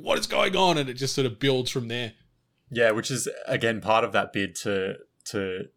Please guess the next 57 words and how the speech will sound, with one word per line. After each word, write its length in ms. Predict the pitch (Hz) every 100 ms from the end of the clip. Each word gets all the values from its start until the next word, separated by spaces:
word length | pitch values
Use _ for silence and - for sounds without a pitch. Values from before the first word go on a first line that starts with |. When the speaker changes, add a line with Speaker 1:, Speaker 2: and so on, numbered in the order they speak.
| _ _ _
Speaker 2:
to 140 | - -
take 240 | 101 98
the, 240 | 107 101 -
the 100 | 101
family 340 | 104 95 98
fortune 420 | - 101 - 98
for 140 | 82 98
himself. 600 | 90 - 95 92 - - _ _ -
And 360 | 113 107 117
the 100 | 117
stone 340 | 104 - 117 113
mask 380 | 104 104 - -
is 160 | 92
one 140 | 104 98
of 60 |
those, 380 | 95 92 85 -
those 240 | 101 101
moments 460 | 92 92 90 92 -
of, 80 | 90
like, 240 | 92 90
"Oh, 140 | 160 107
okay," 340 | 101 - 90 90 _ - _
because 240 | - 104 95
you 60 |
see 180 | - 120
it 80 | 101
in 60 |
the 140 | 95 92
intro 360 | 90 98 90
and 100 | 87
things 160 | 87 82
like 140 | 90
that. 300 | - 90 90 - _ _
And 100 | 104
again, 200 | 101 170
you 80 | 170
get 200 | 101 -
little 240 | 101 98
tidbits 400 | 90 104 92 98
about 220 | 95 92
it 100 | 92
in 100 | 90
the 60 | 90
first 300 | - 92 -
episode, 400 | - - 98 90
and 100 | 87
now 180 | 90 92
it's 180 | - -
fully 260 | - 95
come 180 | 85 90
into 140 | 85
frame. 440 | - 98 92 87 90 _ _ _ -
Um, 460 | 107 101 92 92 -
and 160 | 117 107
yeah, 180 | 110 101
when, 380 | 104 98 95 98
when, 420 | 107 101 101 104